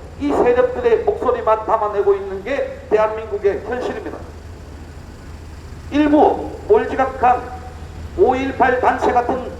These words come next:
이 기득권 단체들이 홍콩 민주화 운동을 마치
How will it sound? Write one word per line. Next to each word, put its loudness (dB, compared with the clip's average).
이 -8
기득권 0
단체들이 0
홍콩 2
민주화 2
운동을 4
마치 4